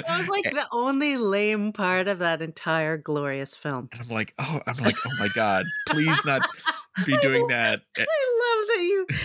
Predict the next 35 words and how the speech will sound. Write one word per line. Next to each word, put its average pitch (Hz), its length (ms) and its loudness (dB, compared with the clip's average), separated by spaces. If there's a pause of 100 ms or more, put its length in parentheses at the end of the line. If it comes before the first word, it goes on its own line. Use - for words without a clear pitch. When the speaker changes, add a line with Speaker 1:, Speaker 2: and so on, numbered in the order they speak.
(180)
Speaker 1:
that 320 140 2
it 311 100 2
made 330 240 2
you 359 160 0 (240)
<laughs> - 260 -8
think 226 260 0
of 196 140 -2
that. 175 360 -2
<laughs> - 60 -16 (500)
Speaker 2:
Um, 123 560 2
but 131 440 0 (480)
it, 123 220 -4
it 147 220 0
was, 135 340 0
you 147 60 0
know, 113 160 0
that 117 180 -2
he 131 240 0 (160)
literally 127 420 2
was 151 380 0
reading 101 280 0
her 95 140 -2
mind, 80 460 -4 (140)
um, 90 360 -2
which 98 220 -2
kind 107 160 0
of 95 80 -2
freaked - 520 -4
her 110 180 -2
out 90 460 0 (440)
as 101 160 -6
well. 95 540 -2 (260)
Yeah, 156 200 -6 (120)
that's - 280 0
his, 120 320 0